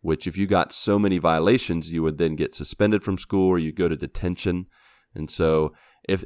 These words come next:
it was so, like, especially at the beginning in fifth and sixth grade, it was so extreme that,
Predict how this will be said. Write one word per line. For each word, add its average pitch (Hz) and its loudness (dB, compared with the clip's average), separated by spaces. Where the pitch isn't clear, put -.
it 123 8
was 151 4
so, 107 6
like, 87 2
especially - 0
at - -4
the - -4
beginning 82 0
in 73 -4
fifth - -2
and 76 -4
sixth - -6
grade, 76 0
it - 0
was - -4
so 98 2
extreme 90 0
that, 73 -2